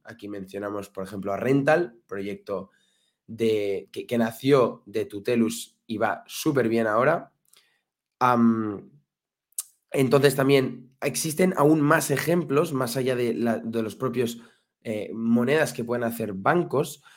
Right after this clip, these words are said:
como por ejemplo el sistema blockchain y su desarrollo, ya no solo tecnológico, sino para un uso del metadata en un ambiente descentralizado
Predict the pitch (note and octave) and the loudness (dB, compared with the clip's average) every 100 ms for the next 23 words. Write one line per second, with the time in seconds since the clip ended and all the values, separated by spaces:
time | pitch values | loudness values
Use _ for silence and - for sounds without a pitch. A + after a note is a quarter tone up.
0 | _ _ E3+ G3 F3+ C#3 D3+ D#3 D#3 C#3+ | _ _ 0 2 2 0 0 0 -2 -4
1 | A#2+ D3 D3 B2+ A#2 A#2 B2+ C#3 C3+ - | -4 0 0 0 -4 -4 0 0 0 -4
2 | C#3 B2 C3 D#3 - _ _ _ C#3 C3+ | 0 0 -2 -6 -14 _ _ _ -6 -4
3 | C#3 B2 A#2 A#2+ G#2 A#2+ D3+ C3 C3+ - | -2 -2 -4 -6 -6 2 2 4 0 2
4 | D3 G3 F#3+ F3 D3+ D3 B2+ A#2+ A#2+ A2+ | 0 0 0 0 0 0 -2 0 0 0
5 | B2 A#2+ F3 - - A#2+ A#2+ A#2+ A#2+ A2+ | -2 -6 -6 -8 -6 -4 -4 -2 -2 -2
6 | A2+ D#3 D#3+ D#3+ D#3 E3+ E3+ A#2 A#2 A2 | -2 -4 -2 -2 -2 -6 -6 -4 -4 -4
7 | G#2+ A#2+ A#2 A2 G2+ C3+ C3+ D3+ - _ | -2 -2 -2 -4 -2 -2 0 -4 -4 _
8 | _ _ C3 E3 G3+ D3+ C3+ C#3 C#3+ A#2+ | _ _ -2 0 2 2 0 0 -2 -2
9 | A#2 G#2+ G2 G2+ F#2+ F#2+ D3 D3 D#3 D#3+ | -6 -10 -8 -8 -8 -2 0 2 0 -4